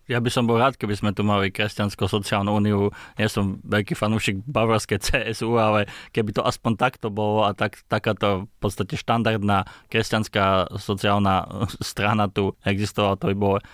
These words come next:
ešte ten lepší prípad. Bohužiaľ, tu si myslím, že tu je jednoznačný príklon k tomu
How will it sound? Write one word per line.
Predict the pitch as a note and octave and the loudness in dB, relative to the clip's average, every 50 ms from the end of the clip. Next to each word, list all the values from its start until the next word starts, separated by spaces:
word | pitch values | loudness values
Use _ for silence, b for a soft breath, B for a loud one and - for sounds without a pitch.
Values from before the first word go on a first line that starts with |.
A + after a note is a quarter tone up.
| B | B
ešte | B G#2 G#2+ - - - G#2+ | B -4 -4 -4 -4 -2 0
ten | G2 | 2
lepší | G2 G#2 G#2+ G#2 - F#2+ - | 2 2 0 0 -4 -4 -2
prípad. | - G2 G2 - - F#2+ F#2+ G2 | -2 -2 0 0 -2 -4 -2 -2
Bohužiaľ, | G#2 G#2 G#2 A2 G#2 A2+ G#2 G2+ - | 0 2 2 2 2 2 0 0 -2
tu | - G2 | -6 -6
si | - | -2
myslím, | G2+ G2 G2+ G2 - - G2+ G2+ | 0 0 0 0 0 0 0 0
že | F#2+ G2 F#2+ F#2 B B B B B - | 2 0 0 -2 B B B B B -4
tu | - G2+ | -2 0
je | F#2+ G2+ G2+ | 2 2 2
jednoznačný | G2+ G2 F#2 F#2 G2 F#2 - - G2 F#2+ F#2 | 2 2 0 0 -2 -2 -2 -2 -2 -2 -2
príklon | - - G2 G2+ F#2+ - G2 G2 F#2 - | -2 -2 -2 0 0 0 0 0 0 0
k | - | 0
tomu | G2 G2 G2 F#2 F#2 | 0 2 2 0 0